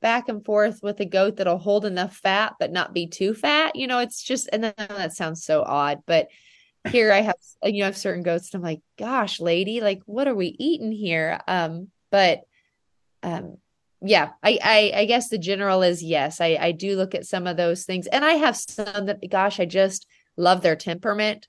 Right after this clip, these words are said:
so much. And I've, you know, the, the,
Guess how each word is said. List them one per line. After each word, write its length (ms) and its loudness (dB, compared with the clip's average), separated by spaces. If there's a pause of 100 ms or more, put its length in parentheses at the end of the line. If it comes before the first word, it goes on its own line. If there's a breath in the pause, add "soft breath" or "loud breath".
(140)
so 380 0
much. 480 -2
And 180 -4
I've, 200 0 (500 soft breath)
you 120 0
know, 40 0
the, 260 4
the, 360 0